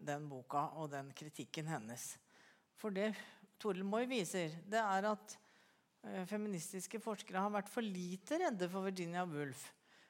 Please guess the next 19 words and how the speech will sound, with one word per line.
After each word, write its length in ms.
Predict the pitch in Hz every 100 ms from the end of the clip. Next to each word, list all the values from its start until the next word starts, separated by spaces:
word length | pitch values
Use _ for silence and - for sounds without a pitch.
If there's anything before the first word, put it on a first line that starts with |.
| _ _ _ -
De 100 | 190
modernistiske 1080 | 202 185 208 196 160 - - 180 - 247 269
forskerne, 440 | 254 - 165 165
som 160 | 185 214
stort 240 | - 185
sett 320 | 175 165 - 175
har 220 | 156 180
vært 220 | 156 -
menn, 320 | 165 226 330 - - - _
de 180 | 165 208
har 80 | 220
hyllet 400 | 262 190 147 147
henne 280 | 165 156 165
for 180 | - 185
hennes 520 | 175 123 139 - -
formspråk 760 | 208 156 127 - 151 147 - -
og 320 | 151 143 143
hennes 560 | 160 139 139 - - - 156 151
romaner. 500 | 165 151 127 131 135